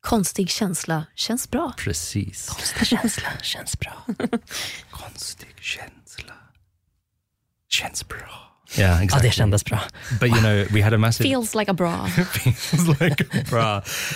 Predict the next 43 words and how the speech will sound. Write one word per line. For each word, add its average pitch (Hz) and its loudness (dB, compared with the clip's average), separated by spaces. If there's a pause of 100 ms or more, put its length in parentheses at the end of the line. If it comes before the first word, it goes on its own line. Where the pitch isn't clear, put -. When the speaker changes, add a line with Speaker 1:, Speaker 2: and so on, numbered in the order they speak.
(100)
Speaker 2:
I 131 4
was 156 2
saying, 117 0
you 107 2
know, 104 0
so 127 2
basically, 117 2
I 117 4
didn't 123 4
come 107 2
up 104 -2
with 101 2
this 92 0
title. 85 -2
This 92 0
title 101 0
comes 90 2
from 87 0
the 92 2
internet. 82 2
It 98 -2
comes 95 2
from 92 2
the, 90 4 (380)
um, 90 4
message 113 2
board 85 0
on 85 4
steady 87 2
health 90 0
dot - -2
com, 87 4
which - 0
is 90 2
where 92 4
the - -4
term 87 4
A 85 2
S 85 -2
M 95 2
R 82 2
was 87 -2
coined. 82 2